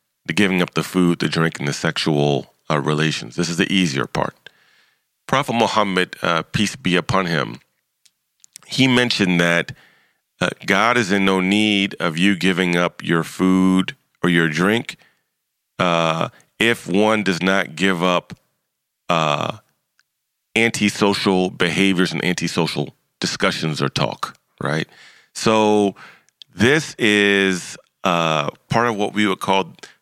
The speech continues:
some of the inner dimensions of the fasting. So there's a fasting of what we intake, right? But the, uh,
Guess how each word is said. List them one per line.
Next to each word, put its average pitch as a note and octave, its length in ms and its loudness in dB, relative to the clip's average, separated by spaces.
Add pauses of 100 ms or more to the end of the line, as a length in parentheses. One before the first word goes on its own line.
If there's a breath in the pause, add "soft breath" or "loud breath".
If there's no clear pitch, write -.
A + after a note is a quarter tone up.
some A#2 220 -2
of A2 60 -4
the G#2 140 -2 (100)
inner C3+ 200 2
dimensions F2+ 560 -2
of D#2 100 -4
the D2 80 -4
fasting. - 520 -6
So G2+ 220 0
there's G#2+ 260 2
a F#2+ 80 0
fasting G#2+ 720 0 (340 loud breath)
of F#2 140 -4
what G#2 200 -2
we G#2+ 300 0
intake, C#3+ 720 -2 (340)
right? G2 380 0 (400 loud breath)
But G#2+ 160 -2
the, - 420 0
uh, F2+ 540 2